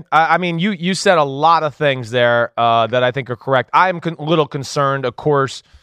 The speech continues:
about the secondary for the Cleveland Browns. Yeah, you'd love to have Denzel Ward and Greedy Williams out there.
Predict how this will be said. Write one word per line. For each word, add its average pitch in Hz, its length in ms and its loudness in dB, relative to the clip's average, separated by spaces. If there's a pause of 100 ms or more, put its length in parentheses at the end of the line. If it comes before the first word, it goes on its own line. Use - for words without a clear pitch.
(160)
about 131 300 2
the 139 80 -6
secondary 139 840 0
for 139 140 -6
the 135 100 -2
Cleveland 131 440 -2
Browns. 139 360 0
Yeah, 185 160 4
you'd 131 220 -2
love 151 220 2
to 143 100 0
have 143 180 0
Denzel 131 520 0
Ward 135 340 0
and 113 100 -6
Greedy 131 280 -2
Williams 123 460 -2
out 180 260 2
there. 123 320 2